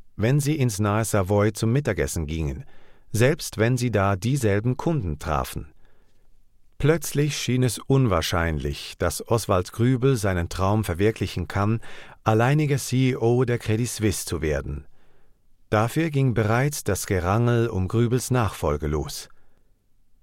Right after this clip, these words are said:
Zusammen mit einem peinlichen Rechnungsfehler,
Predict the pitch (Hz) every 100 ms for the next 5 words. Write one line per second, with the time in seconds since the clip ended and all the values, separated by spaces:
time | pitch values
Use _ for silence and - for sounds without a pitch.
0 | - - 120 120 151 135 87 82 82 80
1 | - 87 123 104 80 82 78 98 - 92
2 | 80 - 80 85 113